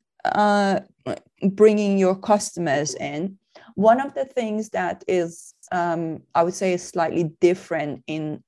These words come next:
uh, the Web three space, we don't think of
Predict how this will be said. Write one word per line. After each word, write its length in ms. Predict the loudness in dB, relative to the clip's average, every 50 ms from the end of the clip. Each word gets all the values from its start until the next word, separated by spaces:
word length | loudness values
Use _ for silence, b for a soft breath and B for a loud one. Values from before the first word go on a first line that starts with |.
| _ _
uh, 280 | -6 -6 -4 -4 -6 -6 -8 -6
the 380 | -6 -4 -4 -4 -4 -4 -4 -2
Web 220 | 0 0 0 0
three 300 | -4 -4 -2 0 0 0
space, 580 | -4 -6 -8 -6 -6 -4 -6 -8 -8 -12 -16 _ _ _ B B B B B _
we 120 | 2 4
don't 340 | 4 4 2 0 -2 -6 -8
think 280 | -8 -8 -8 -8 -6 -6
of 160 | -6 -6 -6